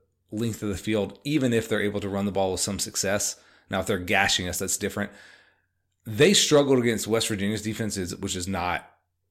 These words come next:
a world-class defense. We should be able to limit them, and to, and I think this might be the game where you see a little more exotic blitzes from Grantham to try to confuse and fluster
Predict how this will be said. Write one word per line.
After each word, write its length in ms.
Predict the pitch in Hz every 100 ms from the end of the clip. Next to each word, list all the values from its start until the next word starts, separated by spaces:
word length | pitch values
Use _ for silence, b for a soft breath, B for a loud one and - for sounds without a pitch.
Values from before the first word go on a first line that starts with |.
| _ -
a 80 |
world-class 600 | 90 90 107 - 104 92 92
defense. 540 | 92 92 101 104 - b b b b b b _ _ _ _ _ _ _ _ -
We 500 | 127 127 202 208 190
should 480 | - - 151 147
be 220 | 117 123 117
able 240 | 117 113
to 140 | -
limit 380 | 98 98 95 90
them, 340 | 95 87 85 - -
and 180 | 107
to, 140 | 104 98 - _ _
and 400 | 113 110 101 98 - _ _ _
I 100 | 107
think 240 | 110 135 123
this 160 | 123
might 220 | 123 123
be 100 | 123
the 120 | 123 120
game 240 | 123 127
where 400 | 120 113 110 107 B B B
you 100 | -
see 200 | 104 -
a 80 | 117
little 180 | 110 110
more 180 | 113 107
exotic 560 | 101 98 101 104 92
blitzes 400 | 95 104 - 107
from 260 | - 107 104
Grantham 580 | 104 104 101 107 101 98 B B -
to 100 | -
try 180 | 120
to 80 | 110
confuse 800 | 113 95 - 110 104 104 101 -
and 160 | 101 -
fluster 800 | - 104 - 110 98 95 -